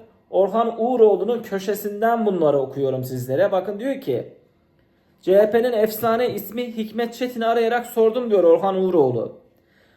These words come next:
"Mahkeme mutlak butlan kararı verse, sizi C H P Genel Başkanlığına kayyum olarak atasa kabul eder misiniz?" Hikmet Çetin cevap veriyor. "Asla kabul etmem." diyor.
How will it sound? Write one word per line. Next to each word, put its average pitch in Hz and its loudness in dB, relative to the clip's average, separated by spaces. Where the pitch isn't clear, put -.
"Mahkeme 214 -2
mutlak 247 -2
butlan 226 -2
kararı 214 2
verse, 190 0
sizi 220 -6
C 208 2
H 214 -2
P 247 2
Genel 220 -2
Başkanlığına 196 0
kayyum 202 -2
olarak 196 2
atasa 190 -4
kabul 214 0
eder 208 2
misiniz?" 120 -8
Hikmet 214 -4
Çetin 208 -6
cevap 170 -2
veriyor. 147 0
"Asla 196 0
kabul 175 0
etmem." 196 -2
diyor. 226 0